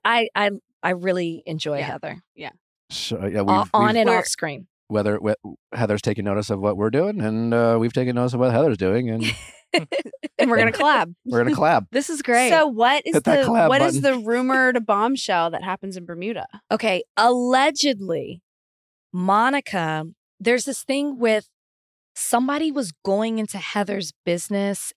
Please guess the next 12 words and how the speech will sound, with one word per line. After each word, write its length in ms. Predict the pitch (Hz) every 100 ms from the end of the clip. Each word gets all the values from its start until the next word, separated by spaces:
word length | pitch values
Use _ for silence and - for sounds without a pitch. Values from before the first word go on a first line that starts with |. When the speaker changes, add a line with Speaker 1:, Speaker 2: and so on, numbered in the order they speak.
| -
Speaker 1:
and 240 | 190 175
not 240 | 175 180 -
paying 540 | - - 190 196 196 190 -
for 540 | - 160 151 117 - - _ _
services 1040 | - - 185 180 180 - 180 - - - -
and 260 | 190 190 180
was 200 | 175 - -
going 300 | 196 196 196
to 60 |
multiple 440 | 175 180 185 - 175
businesses 520 | 185 175 180 - 175
or, 140 | 160